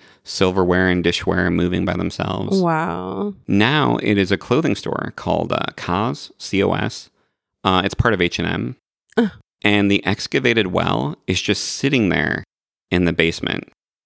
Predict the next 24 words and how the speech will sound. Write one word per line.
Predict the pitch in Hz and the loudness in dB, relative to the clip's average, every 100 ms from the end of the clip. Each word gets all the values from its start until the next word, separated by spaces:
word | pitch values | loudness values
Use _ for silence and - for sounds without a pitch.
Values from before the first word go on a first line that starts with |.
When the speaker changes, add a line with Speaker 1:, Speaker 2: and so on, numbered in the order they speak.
| _ | _
Speaker 2:
Are | 185 | 0
you | 185 | 0
about | 202 | 0
to | 196 | -2
show | 190 180 | -2 -2
me | 180 180 | -2 -2
a | |
picture? | - 175 - 254 381 - _ - | -4 -8 -6 -4 -4 -6 _ -6
Speaker 1:
I'm | 95 | -2
about, | 107 110 110 - _ | 0 0 -2 -6 _
I'm | 95 | 2
about | 104 107 | 4 2
to | 113 | 2
show | - | 2
you | 98 | 2
a | 98 | 2
picture | 82 - 90 | 2 2 2
of | - 82 82 92 98 - | 4 4 2 0 -6 -2
the | 90 | 2
well. | 90 92 - 98 95 _ _ _ _ _ - | 4 2 0 -4 -8 _ _ _ _ _ -8
Hold | 92 | -4
on. | 92 - - _ _ _ _ _ _ - | -4 -6 -12 _ _ _ _ _ _ -4
Speaker 2:
Oh, | 226 247 175 | -2 0 -4
wow. | 170 208 214 180 170 170 | -2 -2 0 0 -2 -6